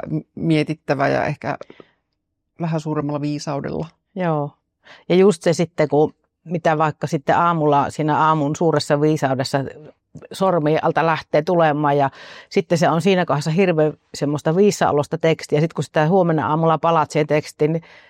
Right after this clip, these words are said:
Speaker 2: mitä ihmettä minä olen tässä ajatellut.
Speaker 1: Mm.
Speaker 2: Ja sitten se on niinku käytävä läpi se, että jä-, niinku jäsenneltävä ja et sillä tavalla se on niinku tämmönen, että ensin eteenpäin, sitten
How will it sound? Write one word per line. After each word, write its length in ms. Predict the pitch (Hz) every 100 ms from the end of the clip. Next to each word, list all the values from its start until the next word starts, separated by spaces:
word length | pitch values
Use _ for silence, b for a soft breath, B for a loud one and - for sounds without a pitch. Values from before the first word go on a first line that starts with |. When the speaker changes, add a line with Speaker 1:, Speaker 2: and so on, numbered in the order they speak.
| B B -
Speaker 2:
mitä 240 | 190 190
ihmettä 520 | 226 - - 165 147
minä 140 | 151 139
olen 80 | 151
tässä 260 | 131 -
ajatellut. 520 | 139 135 131 123 120 - B B
Speaker 1:
Mm. 360 | 190 185 180 175
Speaker 2:
Ja 80 | -
sitten 260 | 185 170 165
se 120 | 160
on 140 | 143 160
niinku 240 | 160 156
käytävä 400 | 156 156 160 160
läpi 260 | 160 147 151
se, 100 | 151
että 300 | 135 - 139 110 - _ -
jä-, 140 | 165 -
niinku 200 | 170 175
jäsenneltävä 800 | 175 165 165 147 139 135 131 135
ja 360 | 127 131 98 - _ -
et 100 | 165 -
sillä 280 | 240 233 202
tavalla 300 | 165 151 156
se 120 | 170
on 140 | 160
niinku 180 | 160 160
tämmönen, 400 | 165 156 151 139
että 200 | 151 -
ensin 260 | 180 175 -
eteenpäin, 640 | 175 _ 156 151 151 151
sitten 380 | 160 - 151